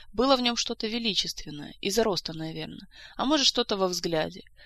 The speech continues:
Во всяком случае, Ольга немедленно вспомнила, что она практически раздета, и поспешно одёрнула футболку, чтобы прикрыть хоть что-нибудь.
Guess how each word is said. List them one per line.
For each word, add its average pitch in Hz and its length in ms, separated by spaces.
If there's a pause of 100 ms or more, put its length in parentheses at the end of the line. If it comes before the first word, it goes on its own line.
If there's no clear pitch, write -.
(120)
Во 185 80
всяком 262 300
случае, 240 340
Ольга 226 240
немедленно 196 560
вспомнила, 208 560
что - 160
она 180 160
практически 214 580
раздета, 180 540 (240)
и 185 60
поспешно 220 480
одёрнула 190 480
футболку, 185 560
чтобы 170 280
прикрыть 185 460
хоть 233 180
что-нибудь. 151 540